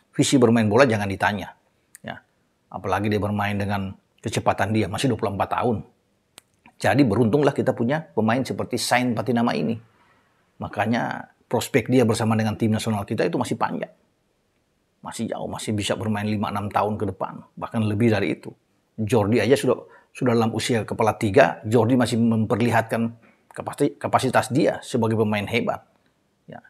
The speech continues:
itulah kita lihat kalau pemain punya visi bagus, punya pengalaman bermain di Eropa, dia bisa membawa itu ke dalam tim kita untuk bisa menjadi contoh. Semua pemain itu bisa ikut cara bagaimana dia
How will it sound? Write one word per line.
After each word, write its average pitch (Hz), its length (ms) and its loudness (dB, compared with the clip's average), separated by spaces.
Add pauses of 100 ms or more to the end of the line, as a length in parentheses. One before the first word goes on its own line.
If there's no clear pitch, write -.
(180)
itulah 113 340 0
kita - 220 -4
lihat - 160 -2
kalau 104 240 -2
pemain 113 160 2
punya 104 160 -2
visi 117 240 0
bagus, 110 560 0
punya 113 240 0
pengalaman 110 480 4
bermain 104 280 0
di 104 120 0
Eropa, 107 400 0 (320)
dia 110 240 0
bisa 104 340 -2
membawa 113 460 6
itu 101 400 -2 (200)
ke - 120 -8
dalam 110 240 2
tim 107 200 -2
kita - 400 -2 (440)
untuk 123 160 0
bisa 131 120 0
menjadi 123 280 2
contoh. 131 720 -2
Semua 107 340 -2
pemain 107 320 -2
itu - 320 -4
bisa 113 240 -4
ikut - 480 -6
cara 120 240 -2
bagaimana 113 560 0 (380)
dia 117 100 2